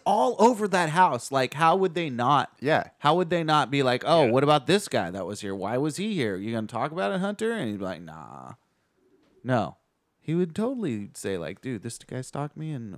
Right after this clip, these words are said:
Speaker 1: almost killed me and was a weirdo."
Speaker 2: So there's a lot of ridiculous parts of this movie, but what is the most ridiculous parts?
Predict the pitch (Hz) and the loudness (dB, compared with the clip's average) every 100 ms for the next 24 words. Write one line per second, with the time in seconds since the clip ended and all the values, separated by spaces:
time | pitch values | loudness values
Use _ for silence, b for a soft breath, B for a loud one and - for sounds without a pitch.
0 | - 131 127 123 - 131 156 156 143 98 | -14 -12 -12 -12 -6 -6 -4 -8 -10 -12
1 | - _ _ _ _ _ _ _ _ _ | -18 _ _ _ _ _ _ _ _ _
2 | - - - 104 160 185 202 175 175 170 | -16 -14 -14 -12 -10 -10 -2 -2 0 2
3 | 190 180 131 113 95 95 - 95 98 95 | 4 6 4 2 -2 -6 -6 -6 -6 -10
4 | 110 104 101 110 113 131 143 131 131 123 | -8 -8 -6 -6 -2 2 2 0 -2 -4
5 | 107 117 117 104 107 107 101 98 - 107 | -4 -6 -4 -4 -4 -6 -6 -8 -4 -4
6 | 98 - | -4 -8